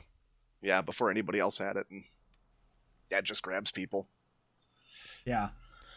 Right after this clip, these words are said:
Speaker 2: Did you see anybody cool, Matt?
Speaker 1: No, just randos. Randos that you guys wouldn't
Speaker 2: I
Speaker 1: know. But, uh, yeah, just
Speaker 2: Yeah.
Speaker 1: the fact that you see that, it's like, "Oh, right, there's this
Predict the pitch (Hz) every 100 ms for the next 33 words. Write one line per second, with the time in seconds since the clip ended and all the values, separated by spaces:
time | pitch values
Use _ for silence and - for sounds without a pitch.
0 | - 135 165 160 165 151 160 147 165 165
1 | 170 196 - _ - - 139 156 143 170
2 | 143 139 139 139 - - - _ - 151
3 | 147 139 127 123 120 113 110 - 131 117
4 | - 110 107 98 - - _ _ _ -
5 | 131 135 139 175 - 170 175 160 143 113
6 | - - 131 120 98 _ 85 90 73 -
7 | - 85 90 - _ _ _ _ _ _
8 | _ _ 185 156 113 151 107 - 139 143
9 | 160 135 -